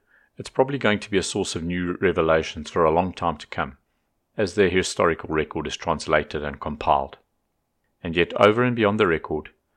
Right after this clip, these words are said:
perhaps the honesty of the record is what makes this book a moving read.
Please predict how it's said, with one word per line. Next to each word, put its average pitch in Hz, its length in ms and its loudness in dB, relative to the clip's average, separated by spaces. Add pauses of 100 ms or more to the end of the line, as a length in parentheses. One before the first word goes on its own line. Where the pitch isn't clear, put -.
(260)
perhaps - 260 0
the - 80 0
honesty 104 380 0
of 78 100 2
the 80 100 0
record 78 380 -2
is 76 140 -10
what 82 180 -4
makes 82 240 -6
this 82 140 -8
book - 220 -6
a 80 40 -6
moving 78 320 -6
read. 71 340 -10